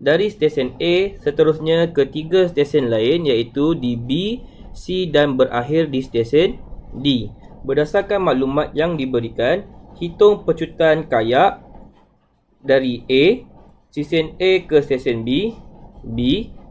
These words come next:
stesen B ke stesen C, C, stesen C ke stesen D.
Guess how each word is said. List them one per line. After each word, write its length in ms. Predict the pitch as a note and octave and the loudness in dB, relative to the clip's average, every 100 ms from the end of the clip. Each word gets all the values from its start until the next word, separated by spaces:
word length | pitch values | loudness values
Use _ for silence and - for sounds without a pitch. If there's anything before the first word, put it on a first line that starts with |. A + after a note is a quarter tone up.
| - | -8
stesen 400 | C3 B2+ C#3 B2+ | -6 0 2 2
B 240 | C#3 F3+ F3 | -2 -4 0
ke 160 | C#3+ C3 | 2 2
stesen 400 | B2 A#2 A2 A2+ | 0 -4 -4 -8
C, 400 | - D3+ G#3 A#3+ - - - _ _ | -4 -2 -2 -8 -16 -20 -20 _ _
C, 500 | - G3+ G3+ G3 G3 - - - | -14 -6 -4 -4 -8 -16 -20 -20
stesen 560 | _ C3 C3 G3+ G#3 | _ 0 4 4 2
C 320 | - F3+ E3+ | 0 -2 -2
ke 160 | E3+ D3 | 0 0
stesen 640 | D3 G#2+ G#2+ B2+ E3 B3+ - - - - | 0 -2 -2 2 2 0 -10 -18 -20 -20
D. 320 | - A#2 A2 | -10 -8 -8